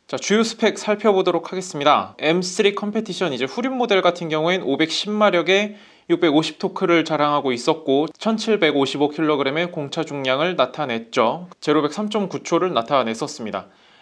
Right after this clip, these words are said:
이번에 나오는 엠쓰리 컴페티션 엠엑스 드라이브는 오백십 마력의 육백오십 토크는 똑같고 그 대신에 공차 중량이 천팔백십 킬로그램입니다. 어, 제로 백은 대신에 삼점오 초로 약 영점사 초 줄었습니다. 엠포 같은 경우엔 M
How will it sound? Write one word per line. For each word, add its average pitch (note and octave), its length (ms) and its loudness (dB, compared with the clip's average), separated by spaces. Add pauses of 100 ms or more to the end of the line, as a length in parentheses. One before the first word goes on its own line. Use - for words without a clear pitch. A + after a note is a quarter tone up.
이번에 C#3+ 260 0
나오는 C3+ 340 4
엠쓰리 C#3 340 0
컴페티션 E3+ 600 -6
엠엑스 A#2+ 420 0
드라이브는 C3+ 480 4
오백십 C#3 380 0
마력의 F3+ 540 2
육백오십 B2+ 540 0
토크는 G3 400 -4
똑같고 F3+ 420 0
그 - 80 -12
대신에 C3 300 -2
공차 D#3 320 -2
중량이 D3+ 500 -2 (320)
천팔백십 A3 800 0
킬로그램입니다. B2+ 920 0 (420)
어, A#2+ 60 -4
제로 E3 280 4
백은 F3+ 240 4
대신에 D3+ 340 -2
삼점오 G#3 640 2
초로 F3+ 500 2
약 G#2 300 -2
영점사 A2 400 -4
초 C3 240 -2
줄었습니다. A#2+ 600 -2 (120)
엠포 F#3 360 4
같은 G#3+ 280 4
경우엔 F#3+ 340 4
M D3+ 260 2